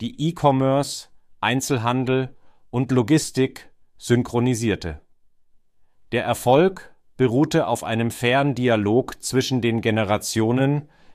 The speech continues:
in dem sowohl Erfahrungen als auch Innovationsvorschläge gleichwertig behandelt wurden.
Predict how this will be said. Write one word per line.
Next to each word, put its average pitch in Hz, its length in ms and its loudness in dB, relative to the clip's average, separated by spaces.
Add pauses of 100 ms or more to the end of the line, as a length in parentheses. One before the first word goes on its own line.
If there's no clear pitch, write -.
(160)
in 120 160 2
dem 123 220 2
sowohl 113 400 0
Erfahrungen 127 960 0 (500)
als 139 280 2
auch 151 240 0
Innovationsvorschläge 120 1700 0 (400)
gleichwertig 107 800 0
behandelt 98 520 -2
wurden. 87 400 -4